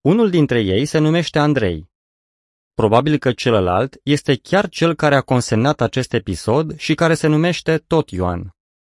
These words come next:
Se pare că acest Ioan este un văr al lui Isus, fiind unul dintre fiii lui Salome.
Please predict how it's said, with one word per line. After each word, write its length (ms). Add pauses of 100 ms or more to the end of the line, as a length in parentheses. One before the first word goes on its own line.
Se 200
pare 280
că 120
acest 420
Ioan 420
este 320
un 160
văr 200
al 100
lui 140
Isus, 500 (280)
fiind 380
unul 320
dintre 300
fiii 260
lui 140
Salome. 640